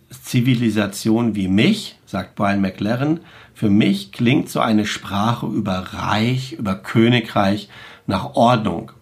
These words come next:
Stabilität, Regierung, Politik, Herrschaft, Kontrolle, vielleicht auch Vergeltung gegenüber den Rebellen und Strafandrohung für die Unkooperativen.“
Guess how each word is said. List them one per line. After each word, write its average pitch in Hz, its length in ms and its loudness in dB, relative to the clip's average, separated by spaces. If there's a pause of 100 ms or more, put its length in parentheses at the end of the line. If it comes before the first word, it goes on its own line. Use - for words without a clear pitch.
(260)
Stabilität, 101 1040 0 (240)
Regierung, 95 720 0 (160)
Politik, 113 800 0
Herrschaft, - 640 -4
Kontrolle, 101 640 0 (440)
vielleicht 127 500 2
auch 123 320 0 (280)
Vergeltung 110 720 -2
gegenüber 107 420 0
den 98 180 0
Rebellen 120 840 0 (220)
und 98 160 -8
Strafandrohung 101 1200 0
für - 140 -10
die 92 120 -4
Unkooperativen.“ 98 1300 -2